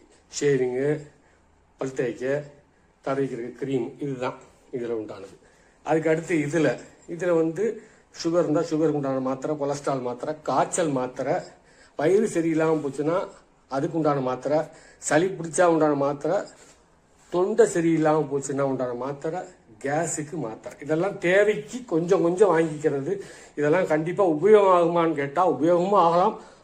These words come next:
ஆகாமையும் போயிடலாம். ஆனா இது கைவசம் வச்சுக்கிறது ரொம்ப நல்லது. இது போக உங்களுடைய எலக்ட்ரானிக், எலக்ட்ரிக்கல் கேட்ஜெட்ஸ்,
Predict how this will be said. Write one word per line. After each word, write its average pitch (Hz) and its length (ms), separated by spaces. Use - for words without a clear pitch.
ஆகாமையும் 160 640
போயிடலாம். 139 560
ஆனா 151 240
இது 156 200
கைவசம் 175 520
வச்சுக்கிறது 143 460
ரொம்ப 131 280
நல்லது. 117 400
இது 180 180
போக 214 280
உங்களுடைய 165 480
எலக்ட்ரானிக், 175 680
எலக்ட்ரிக்கல் 156 460
கேட்ஜெட்ஸ், 147 540